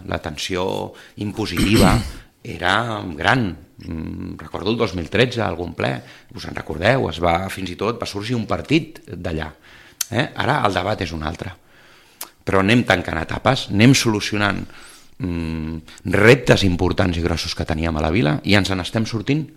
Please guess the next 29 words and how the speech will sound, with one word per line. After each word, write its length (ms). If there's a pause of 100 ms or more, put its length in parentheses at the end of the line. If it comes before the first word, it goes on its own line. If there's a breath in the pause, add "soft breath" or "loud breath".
(160)
tots. 420 (1080)
Perquè 180
això 120
no 60
ha 100
sigut 160
cosa 240
d'un 120
govern. 320 (920)
Això 100
ha 80
sigut 200
cosa 340 (120)
de 120
tots. 400 (640 loud breath)
I, 80
per 160
tant, 260 (360 soft breath)
en 160
aquests 540 (160)
que, 120 (340)
que, 120
a 340
tots 280
aquests 280
que 80
ara 140
reivindiquen, 720 (1080)
eh, 400